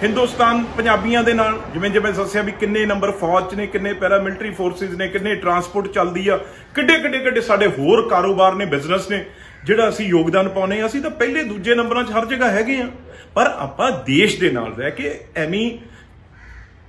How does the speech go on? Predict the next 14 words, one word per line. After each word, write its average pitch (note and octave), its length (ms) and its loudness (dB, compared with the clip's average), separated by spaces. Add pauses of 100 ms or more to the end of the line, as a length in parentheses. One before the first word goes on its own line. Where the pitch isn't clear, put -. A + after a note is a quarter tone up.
(140)
ਭਾਵੁਕ D4 440 4
ਹੋ G#3+ 100 6
ਕੇ C3+ 240 -2 (480)
ਭਾਸ਼ਣ, G3+ 380 2 (420)
ਕਿਉਂਕਿ G3 300 -6 (220)
ਲੱਖਾਂ D#3+ 460 0
ਲੋਕ F#3 320 0
ਤੁਹਾਨੂੰ E3+ 260 -2
ਸੁਣਦੇ C#3 360 -6
ਆ, G#3+ 80 -2
ਲੱਖਾਂ F#3+ 380 -4
follower E3+ 480 0
ਨੇ D3 120 -2
ਜਿਹੜੇ C#3 240 -2